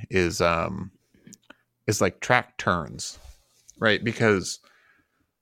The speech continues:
um, I actually don't know what turn it is in a match. Um, and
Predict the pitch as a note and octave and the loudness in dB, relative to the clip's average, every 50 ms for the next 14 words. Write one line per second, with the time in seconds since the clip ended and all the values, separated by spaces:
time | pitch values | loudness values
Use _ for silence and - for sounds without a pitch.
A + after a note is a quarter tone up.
0 | _ _ _ _ - A#2 A#2 A2 G#2 G2 F2+ E2+ D#2 - - A2 A#2 C3 - - | _ _ _ _ 2 4 6 6 6 6 4 2 0 0 0 2 2 0 2 2
1 | F#3+ D#3 A2 F2+ E2 - F#2 F#2 G2 G2+ G2 - - G#2+ G2 F#2 F#2 F2 E2+ E2 | 4 4 4 2 0 2 2 4 4 4 2 0 0 2 4 4 4 4 4 4
2 | E2+ F2+ - - _ - - F2+ F2+ F2+ F2+ E2+ D#2+ E2 E2 E2 F2+ - - _ | 2 2 0 0 _ -4 0 2 2 2 2 2 2 2 2 2 -2 -8 -8 _
3 | - G2+ F#2 F2+ E2+ D#2+ D2+ D2+ A1+ - - _ - - - - - - - _ | -2 0 0 0 0 0 0 -2 -2 -2 -6 _ -8 -8 -8 -10 -14 -18 -20 _
4 | _ _ _ - G2 E2+ D#2+ D#2 D2 D#2+ - - - _ - G2 F#2+ F2 E2+ | _ _ _ -4 -2 -2 -2 -2 -4 -6 -10 -14 -12 _ 0 2 2 2 2